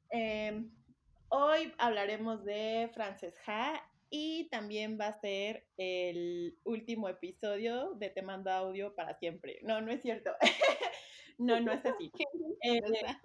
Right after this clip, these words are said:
Speaker 1: <laughs> ya, se acabó esto. Sofía y yo no nos amamos más. Eh, no,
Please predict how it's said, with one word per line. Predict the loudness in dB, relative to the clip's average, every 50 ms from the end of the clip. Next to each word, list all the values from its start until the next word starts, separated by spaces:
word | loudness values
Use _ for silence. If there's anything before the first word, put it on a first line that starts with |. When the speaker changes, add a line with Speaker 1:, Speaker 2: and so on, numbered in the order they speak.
| -6 -6 -6 _ _ _ _ _ _ _ _ _
Speaker 1:
<laughs> | 2 2 2 2 -2 -2 2 2 2 2 2 -2 -4 -2 -2 -2 -4 -6 -10 -12 -16 -20 _ _
ya, | -6 -4 -2 -2 -4 -6 -2
se | 0
acabó | 0 0 2 2 2 2 4 4
esto. | 2 2 0 -2 -6 -10 -8
Sofía | -6 -6 -8 -4 0 2 2
y | 2 2
yo | 0 0
no | -2 -2 -4
nos | -6 -8 -8 -8
amamos | -8 -8 -6 -8 -8 -10 -12 -14
más. | -16 -16 -16 -18 _ _ _ _ _ _ _ _ _
Eh, | -2 0 2 2 2 2 0 0 0
no, | 2 2 2 0 -2 -6